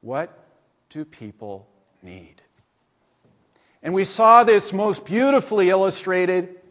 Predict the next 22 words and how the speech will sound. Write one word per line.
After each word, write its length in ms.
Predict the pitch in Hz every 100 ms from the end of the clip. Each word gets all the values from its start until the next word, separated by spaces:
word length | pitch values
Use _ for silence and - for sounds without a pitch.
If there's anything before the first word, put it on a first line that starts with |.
| _ _ _ _ _ _ -
last 440 | 135 185 190 -
month 500 | 180 196 208 202 -
after 340 | 165 165 - 147
Molly's 680 | 147 165 170 180 175 165
Pub 560 | - - 269 254 190 - - _ _ _ _ _ _ _ _ _ _ _ _ _ _ -
was 160 | 135 -
burglarized 840 | 170 202 190 170 139 101 - - _ _ _ _ _ _ _ _ _ _ _ _ _ _ _ _ _ _
by 180 | - 135
a 60 | 151
young 320 | 170 190 196
man, 560 | 180 185 196 202 226 202 - _ -
and 140 | 151
you 120 | 160
can 200 | 156 156
see 260 | - 196 202
it 100 | 202
on 220 | 175 156
video. 480 | 160 180 156 135 123
It's 160 | 120
quite 580 | - - 165 175 165 165
gripping 540 | 117 160 156 160 131 117
video. 640 | 123 117 120 113 120